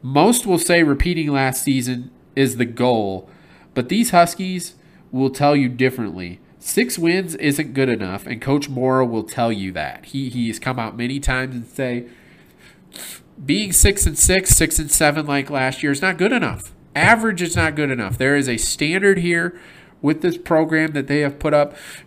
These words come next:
and they are expecting greatness from this team.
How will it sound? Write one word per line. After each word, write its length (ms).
and 160
they 180
are 280
expecting 680
greatness 580
from 220
this 180
team. 380